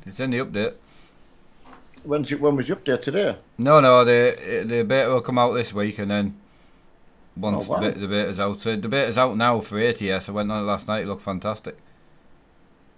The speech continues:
Speaker 2: Ah, Vinny, you do, you do right getting the lap time, but as I say,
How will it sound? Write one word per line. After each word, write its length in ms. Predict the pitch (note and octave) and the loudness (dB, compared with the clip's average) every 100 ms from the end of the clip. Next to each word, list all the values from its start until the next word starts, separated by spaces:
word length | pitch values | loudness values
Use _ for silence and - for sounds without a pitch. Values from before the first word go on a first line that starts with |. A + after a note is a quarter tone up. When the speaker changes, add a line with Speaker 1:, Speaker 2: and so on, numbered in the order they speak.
| _ _ _ _ _ _ - - _ _ _ _ _ - | _ _ _ _ _ _ -20 -20 _ _ _ _ _ -2
Speaker 2:
Ah, 200 | B2+ C#3 | 0 0
Vinny, 240 | D3+ E3+ | 0 0
you 140 | D3+ C3+ | 0 2
do, 320 | D3 C#3+ C3+ | 2 0 -4
you 100 | C3+ | -6
do 200 | C#3 C#3+ | -2 0
right 260 | C#3 D3+ - | 0 -2 -2
getting 220 | D3 B2 | -6 -4
the 80 | B2 | -4
lap 240 | C#3+ D3+ - | -4 -6 -4
time, 240 | B2+ A#2 | -4 -4
but 160 | C3 A#2 | -6 -4
as 100 | B2 | -4
I 40 | A#2+ | -6
say, 300 | - D3 | -2 0